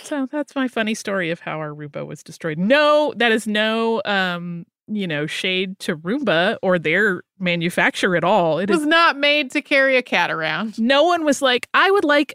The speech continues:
Speaker 1: an eighteen pound cat to be able to drive this around the house for fun and leisure." No one says <laughs> that when they're developing a, a, a floor vacuum, but that's, that's what happened.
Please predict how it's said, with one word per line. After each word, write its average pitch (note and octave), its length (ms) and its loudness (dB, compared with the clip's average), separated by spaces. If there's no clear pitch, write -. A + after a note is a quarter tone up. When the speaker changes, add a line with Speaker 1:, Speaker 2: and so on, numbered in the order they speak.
Speaker 1:
an B3 260 0
eighteen C4+ 580 0
pound A3+ 340 -2
cat - 300 -2
to B3 120 0
be F#3+ 240 2
able G3 200 2
to A3+ 160 0
drive F#3 460 2
this G3+ 220 0
around F3+ 240 4
the F#3 100 2
house C#4+ 340 0
for G#3+ 140 0
fun F#3 300 0
and G3+ 160 2
leisure." F3+ 460 0
No F#4+ 200 2
one G#4+ 180 4
says D4 320 -2
<laughs> - 0 -
that F#4+ 300 2
when F4+ 340 -2
they're C#4+ 100 4
developing C4+ 800 2
a, - 240 -2
a, C4+ 200 0
a B3+ 120 2
floor G#3 360 -2
vacuum, A#3 520 -4
but G#3 280 -6
that's, F#3+ 480 -8
that's D#3+ 240 -10
what E3+ 80 -10
happened. - 420 -14